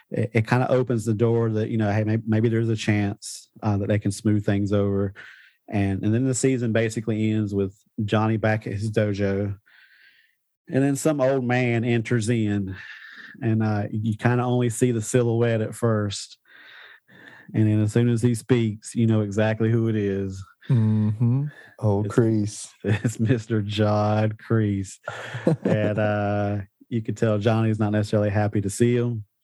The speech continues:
Speaker 1: And I think his fans were ecstatic to see him.
Speaker 2: Yeah, 'cause you know something's about to go down.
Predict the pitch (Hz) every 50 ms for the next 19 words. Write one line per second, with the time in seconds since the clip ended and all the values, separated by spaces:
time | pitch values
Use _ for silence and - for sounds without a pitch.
0 | _ - - - - - - - - _ _ _ _ - - 110 107 107 104 104
1 | 104 104 101 101 98 101 98 98 98 95 101 - - _ _ _ _ _ _ _
2 | _ _ _ - 117 107 104 - 127 135 120 - 110 107 - - - - 120 110
3 | 110 117 123 127 147 175 180 175 - - - - - _ _ _ _ _ _ _
4 | _ _ _ - 113 107 107 98 95 98 95 - - - 120 107 107 113 107 104
5 | 101 - - - 107 101 - - 98 90 92 107 110 104 - 135 117 - _ _
6 | _ - - 170 143 113 107 101 101 110 113 107 113 123 131 123 113 107 - -
7 | 107 104 107 107 104 98 98 98 90 92 87 82 92 85 78 85 90 85 80 78
8 | 67 55 57 57 - 107